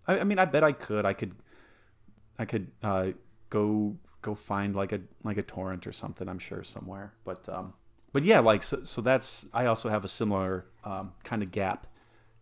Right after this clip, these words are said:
in my South Park viewing, viewing days. Kinda like what we were hinting at. I,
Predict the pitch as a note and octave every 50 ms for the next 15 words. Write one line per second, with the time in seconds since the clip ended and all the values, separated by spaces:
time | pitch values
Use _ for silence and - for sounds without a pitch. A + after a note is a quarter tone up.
0 | - - - G2 F#2 F2 - - F#2+ F#2 - - - - - - - G#2 F#2+ F#2
1 | F#2+ F#2+ G2 F#2 - - - - - _ - G#2 G2+ F#2+ F#2+ F#2+ F#2 G#2+ F#2+ F#2+
2 | G2 - - - _ _ _ - - - - E3+ F3 D#3+ D3 C#3 A#2+ C3 C3+ B2+
3 | B2+ A#2+ A2+ A2 G#2+ A2+ G#2 A2+ A#2 G#2+ - G#2 F#2+ F#2+ F2+ F#2+ - - - F2+
4 | F#2+